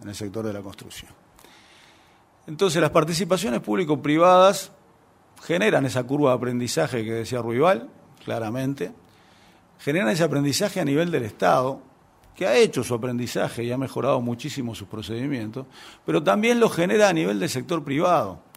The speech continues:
Y este es un aspecto que a veces se nos escapa. Cuando nosotros teníamos una, un sector privado, eh, con la modalidad de cobrar,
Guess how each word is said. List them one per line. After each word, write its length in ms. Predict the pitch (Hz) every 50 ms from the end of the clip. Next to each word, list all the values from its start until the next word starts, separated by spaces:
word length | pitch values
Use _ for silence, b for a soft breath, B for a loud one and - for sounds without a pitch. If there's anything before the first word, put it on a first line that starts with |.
| B B B B B B B B
Y 80 | 190
este 140 | 226 226 240
es 100 | - 165
un 100 | 196 160
aspecto 400 | 147 123 - 196 202 175 175 165
que 80 | 135 143
a 60 | 151
veces 240 | 185 156 165 165 127
se 80 | 139
nos 120 | 131 117 110
escapa. 580 | 113 107 - 190 185 160 131 - - 95 101 - - _ _ b b b b b b b b
Cuando 220 | - 131 135 139 139
nosotros 500 | 151 147 139 220 226 202 226 202 - -
teníamos 720 | 151 156 190 196 185 165 143 135 131 127 127 127 - - - - _ _ _ _ _ b b b b b b -
una, 480 | - 135 156 160 151 147 143 139 135 -
un 100 | 143 147
sector 380 | 139 131 147 143 131 175 170 -
privado, 720 | 160 143 139 156 165 175 175 170 151 139 - - - - - _ _ _ _ _ -
eh, 320 | - 120 120 120 123 127 123
con 540 | - 120 127 131 135 139 143 147 - 127 127
la 120 | 120 120
modalidad 720 | 127 127 127 131 131 131 135 135 139 143 156 185 196 196 185
de 600 | 156 127 135 127 139 151 170 185 147 - - -
cobrar, 580 | - 143 135 143 175 180 202 196 185 165 151